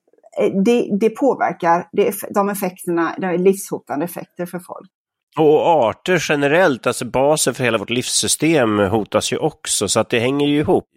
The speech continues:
Speaker 2: Ibland tycker jag att vi har den här dominanskulturen, att vi, vi tror att vi kan kontrollera och dominera, men det kan vi faktiskt inte i den mån vi tror, och att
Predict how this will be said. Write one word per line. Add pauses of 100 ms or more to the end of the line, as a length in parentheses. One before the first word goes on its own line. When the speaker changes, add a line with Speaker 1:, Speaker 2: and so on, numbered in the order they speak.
(160)
Speaker 2:
Ibland
tycker
jag
att
vi
har
den
här
dominanskulturen,
att
vi, (340)
vi
tror
att
vi
kan
kontrollera
och
dominera,
men (260)
det
kan
vi
faktiskt
inte
i
den
mån
vi
tror,
och
att